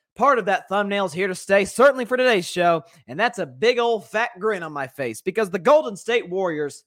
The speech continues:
<laughs> oh, a week can change things now, can it? Just a week ago,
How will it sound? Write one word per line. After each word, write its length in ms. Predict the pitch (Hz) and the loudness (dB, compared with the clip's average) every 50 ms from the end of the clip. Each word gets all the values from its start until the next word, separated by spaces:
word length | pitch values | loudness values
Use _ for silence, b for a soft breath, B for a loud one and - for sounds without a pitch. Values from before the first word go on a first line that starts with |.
| - | -14
<laughs> 1700 | - 160 _ _ - 151 _ _ _ _ _ 202 - - _ _ _ _ _ _ _ _ _ _ _ _ _ _ _ _ _ _ _ _ | -14 -14 _ _ -20 -20 _ _ _ _ _ -20 -20 -20 _ _ _ _ _ _ _ _ _ _ _ _ _ _ _ _ _ _ _ _
oh, 720 | - 208 240 254 247 247 226 214 202 196 180 175 175 151 123 B B B B | -2 2 4 6 6 8 8 8 6 4 2 -2 -6 -8 -12 B B B B
a 100 | 165 170 | -8 -6
week 320 | 175 196 302 349 330 214 | -4 -2 -2 -2 -2 -4
can 160 | - 214 196 | -6 -10 -8
change 380 | 160 - - 202 202 180 165 - | -8 -8 -8 -6 -6 -6 -10 -12
things 300 | - 160 156 156 147 139 | -12 -12 -12 -12 -10 -10
now, 120 | 165 165 | -10 -10
can 280 | 160 - - 196 202 208 | -10 -10 -10 -10 -8 -8
it? 80 | 196 _ _ _ _ _ _ _ _ _ _ _ _ _ - | -10 _ _ _ _ _ _ _ _ _ _ _ _ _ -2
Just 220 | - 466 480 - - | 0 0 0 0 -4
a 80 | 294 | -6
week 220 | 262 302 320 - 294 | -4 -4 -6 -6 -6
ago, 460 | 247 196 226 220 214 214 196 185 | -6 -2 -2 -2 -2 -2 -6 -10